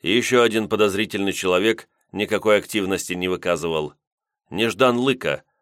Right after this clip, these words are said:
бывший ратник младшей стражи, ныне частный предприниматель, хозяин лодочной мастерской. Не верфи, а именно мастерской.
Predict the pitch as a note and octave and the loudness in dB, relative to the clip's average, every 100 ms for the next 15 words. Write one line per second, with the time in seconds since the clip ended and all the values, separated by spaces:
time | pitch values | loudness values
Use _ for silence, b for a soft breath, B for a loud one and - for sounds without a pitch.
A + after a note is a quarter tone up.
0 | _ - A2+ C#3+ - G#2+ G#2+ A#2 A2 F#2 | _ -4 -2 0 2 2 2 2 -2 -4
1 | F#2+ G2+ F#2+ G#2 - F2 D2+ D2+ D2 _ | 0 0 0 -6 -4 -2 -2 -4 -10 _
2 | _ _ - E2 A#2+ C3+ C3+ - b b | _ _ -12 -2 0 2 2 0 b b
3 | - A2 A#2 - A#2+ B2 - B2 A2 E2 | -4 2 2 2 -2 -2 -4 -4 -2 -2
4 | D2+ - D2+ - _ _ _ - E2+ E2+ | -2 -4 -8 -8 _ _ _ -4 -2 2
5 | A#2 A2 G2+ G2 F2+ - F#2 F#2 - G2 | 0 0 0 0 -2 -6 -4 -4 -4 -4
6 | - F2 D2+ C2 _ _ _ _ _ _ | -4 -4 -4 -4 _ _ _ _ _ _
7 | _ D#2+ G#2 A#2+ B2+ - D#2 - E2+ F#2 | _ -2 0 4 2 2 -6 -4 0 0
8 | G2+ G#2 G#2+ G#2+ - A2+ - G#2+ D2+ - | 0 -2 -2 -2 -2 -4 -2 0 -2 -4